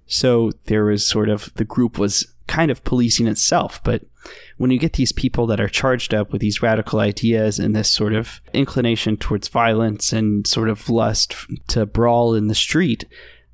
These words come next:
and you break them away from that group cohesion, now you just have, like, one unstable individual with all this stuff loaded up in their head. And that's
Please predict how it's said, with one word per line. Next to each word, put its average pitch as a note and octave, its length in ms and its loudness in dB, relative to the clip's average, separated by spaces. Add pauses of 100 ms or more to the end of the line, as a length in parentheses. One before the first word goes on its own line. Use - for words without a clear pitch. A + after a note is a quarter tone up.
(220)
and A#2+ 200 2
you A2+ 120 4
break B2 280 0
them A2+ 260 2
away A2 260 0
from A2 180 -2
that G#2+ 120 0
group - 340 -4
cohesion, A2 680 0
now A#2 240 2
you A#2 260 0
just A2 280 -2
have, G#2+ 400 0
like, A2+ 300 -2
one A#2 600 0
unstable A#2 640 0
individual A2 720 0
with A#2 180 -2
all A2+ 200 0
this A2 180 -4
stuff - 380 -2
loaded A2 280 0
up A2+ 200 0
in A2 60 2
their G#2+ 120 2
head. G#2 380 0 (580)
And A#2 160 2
that's C3 340 0